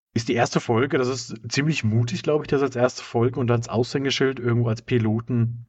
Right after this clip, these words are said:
vorzustellen, zu sagen, hey, nee, das ist unser Konzept. Unser Konzept ist, dass wir uns nicht wirklich in einer klassischen Dystopie befinden, sondern dass wir in jeder Folge irgendwie so ein bisschen den technischen Wandel und die,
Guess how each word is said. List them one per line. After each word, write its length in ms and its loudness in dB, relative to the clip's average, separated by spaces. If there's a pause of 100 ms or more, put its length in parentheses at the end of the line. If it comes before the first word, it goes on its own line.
vorzustellen, 640 0
zu 80 -6
sagen, 240 2
hey, 240 2
nee, 120 0
das 220 0
ist 100 -4
unser 260 2
Konzept. 420 0
Unser 180 2
Konzept 420 0
ist, 220 0
dass 200 -2
wir 340 2 (1000)
uns 220 -2
nicht 220 0
wirklich 340 2
in 100 2
einer 100 4
klassischen 420 0
Dystopie 520 -2
befinden, 440 0
sondern 260 0
dass 220 -2
wir 180 2
in 140 0
jeder 240 2
Folge 420 0
irgendwie 280 2
so 120 2
ein 100 0
bisschen 480 0
den 280 0
technischen 640 0
Wandel 480 2
und 240 0
die, 360 2